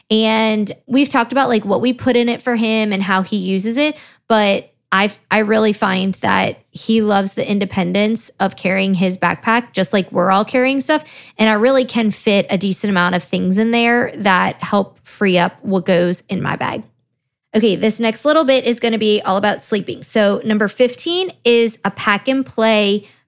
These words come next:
pad. So a lot of times we will get a pack and play from the hotel, the Airbnb, like, whatever we're staying in, we'll try and have a pack and play there already so that we don't have to bring ours.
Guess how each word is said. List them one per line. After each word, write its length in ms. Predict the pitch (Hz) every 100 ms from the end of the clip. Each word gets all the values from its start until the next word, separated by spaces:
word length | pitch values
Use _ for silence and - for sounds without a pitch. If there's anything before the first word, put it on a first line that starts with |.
| -
pad. 600 | - 208 180 185 269 - - _ -
So 460 | - 269 254 240 240
a 60 | 226
lot 240 | 220 202
of 80 | 262
times 320 | - 302 285
we 260 | 208 226 226
will 540 | 208 220 202 190 190 -
get 240 | 185 196 190
a 120 | 202
pack 240 | 196 185
and 140 | 208 196
play 240 | 220 220
from 460 | 214 220 196 175 180
the 100 | 175
hotel, 640 | 196 190 - 311 294 277
the 80 | 240
Airbnb, 500 | 208 202 202 202 220
like, 180 | 185 202
whatever 380 | 214 277 320
we're 120 | 302 240
staying 460 | - 202 185 208
in, 240 | 247 254 254 - -
we'll 140 | 214
try 220 | 214 214 208
and 180 | 208
have 240 | 196 185 190
a 40 |
pack 300 | 185 190 180
and 160 | 190 185
play 420 | 202 185 180 165
there 500 | 180 185 170 180 226
already 420 | 202 190 170 190 208
so 160 | -
that 60 | 180
we 80 | 190
don't 160 | 175
have 140 | 185 185
to 100 | 190
bring 260 | 180 180
ours. 240 | 214 262